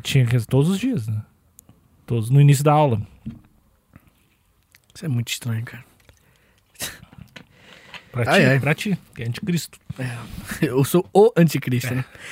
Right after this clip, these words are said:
Speaker 2: Bem, Alexandre, agora que já ofendemos quatro ou cinco religiões, podemos continuar. Lembrando que o satanismo de Lavey não estimula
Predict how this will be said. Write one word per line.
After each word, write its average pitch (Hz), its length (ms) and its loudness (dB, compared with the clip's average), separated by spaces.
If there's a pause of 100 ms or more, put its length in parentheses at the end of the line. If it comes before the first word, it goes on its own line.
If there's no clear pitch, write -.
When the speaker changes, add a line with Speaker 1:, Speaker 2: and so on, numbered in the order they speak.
(260)
Speaker 2:
Bem, 370 100 8
Alexandre, 185 720 6
agora 185 320 4
que 190 100 0
já 180 140 4
ofendemos 165 600 0
quatro - 560 2
ou 240 140 6
cinco 170 300 2
religiões, 214 600 4
podemos 160 260 -2
continuar. 220 460 2 (280)
Lembrando 294 560 4
que 269 360 4
o 247 100 6
satanismo 254 680 4
de 302 80 4
Lavey 269 320 6
não 269 200 6
estimula 240 640 6